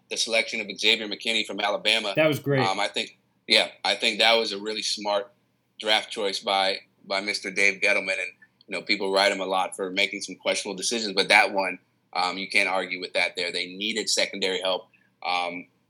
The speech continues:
Speaker 1: based on what happened last year. They're one of the worst defenses in the N F L. So I think he can come in and really impact, um, the team right away. I do think the Jets will be a better, will have a better, uh, win total. I think they'll win more games,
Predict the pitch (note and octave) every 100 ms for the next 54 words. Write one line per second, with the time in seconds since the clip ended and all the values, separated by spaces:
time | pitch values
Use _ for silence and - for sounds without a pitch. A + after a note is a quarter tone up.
0 | _ - G2 G#2 G2 G2 F#2+ F#2+ F#2+ F#2+
1 | - F#2+ F#2 F#2+ F2+ G2+ G2 - G2 G2
2 | F#2+ F#2+ F2+ - - _ G#2+ G#2 F#2+ G2
3 | F#2 - G#2 G2 F#2+ - _ _ - G2+
4 | G2+ - A#2+ A#2 G2 G#2+ G2 F#2+ G2 -
5 | G2 F#2+ G#2 G2 - G2+ G#2 G#2+ F#2 -
6 | _ _ _ _ - F#2 F2+ F2+ - -
7 | A2 F#2+ F#2+ F#2+ G#2 G2 F2 F#2+ G#2 A2
8 | - _ _ _ - G2 B2+ B2 B2 A#2
9 | F#2+ F2+ G#2+ G#2+ G#2+ G2+ G2+ F2 G2 G#2
10 | G2 - _ _ _ _ F#2+ G#2+ G2+ G2
11 | G#2+ G2 G2 F2+ - G2+ A2+ A#2+ A#2 A#2+
12 | - _ _ - - G2+ F#2 F#2 G#2 G2
13 | F#2 F2+ G#2 A2 -